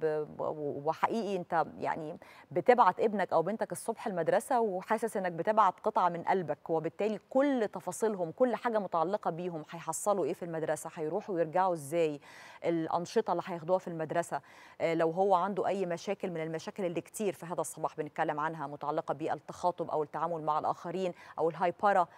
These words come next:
الجامده اللي هي يعني النشاط الزائد عن اللزوم او عن المعدل الطبيعي، ازاي ممكن المدرسه مع الاسره في البيت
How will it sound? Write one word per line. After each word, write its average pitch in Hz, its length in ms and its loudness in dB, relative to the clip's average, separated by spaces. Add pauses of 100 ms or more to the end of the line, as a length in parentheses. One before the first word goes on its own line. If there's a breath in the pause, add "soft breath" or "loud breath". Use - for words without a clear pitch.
(160 loud breath)
الجامده 170 540 2
اللي 160 160 0
هي 180 100 0
يعني 160 440 0
النشاط 160 420 -4
الزائد 175 440 -2
عن 165 200 -2
اللزوم 160 920 -4
او 156 180 0
عن 151 160 -4
المعدل 156 500 2
الطبيعي، 165 600 -2 (520 loud breath)
ازاي 170 300 0
ممكن 190 300 -4
المدرسه 175 680 -2 (160)
مع 196 380 2
الاسره 170 440 -4
في 170 120 -8
البيت 175 320 -2